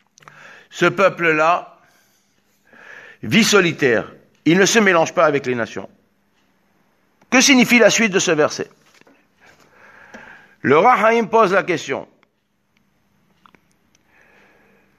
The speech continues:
Si Akadosh Baruch Hu a maudit le peuple,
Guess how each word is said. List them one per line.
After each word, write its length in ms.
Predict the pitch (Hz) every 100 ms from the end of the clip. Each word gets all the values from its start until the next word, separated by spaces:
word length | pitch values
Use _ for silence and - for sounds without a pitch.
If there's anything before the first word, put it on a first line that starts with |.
| _ _ _ _
Si 640 | - - 339 339 285 - -
Akadosh 520 | 220 220 269 262 247
Baruch 320 | 214 214 208
Hu 100 | 277 -
a 120 | 247
maudit 420 | 240 202 156 185
le 140 | 165 120
peuple, 400 | - 107 -